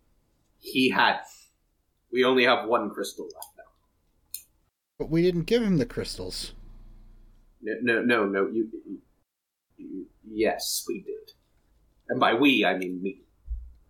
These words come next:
Speaker 1: It, he took the form of my mother, and fucked. And, well, <sighs> let's just
Speaker 2: That's
Speaker 1: say
Speaker 2: okay.
Speaker 1: that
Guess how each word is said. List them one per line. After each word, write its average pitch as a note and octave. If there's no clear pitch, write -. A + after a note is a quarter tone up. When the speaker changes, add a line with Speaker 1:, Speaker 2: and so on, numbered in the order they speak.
Speaker 1:
It, G#2
he B2
took D3+
the D3
form C3
of A#2
my G#2+
mother, F3
and F#2+
fucked. -
And, F2+
well, D#3
<sighs> -
let's B3+
just G#3+
Speaker 2:
That's C#3+
Speaker 1:
say C#3+
Speaker 2:
okay. B2+
Speaker 1:
that A#2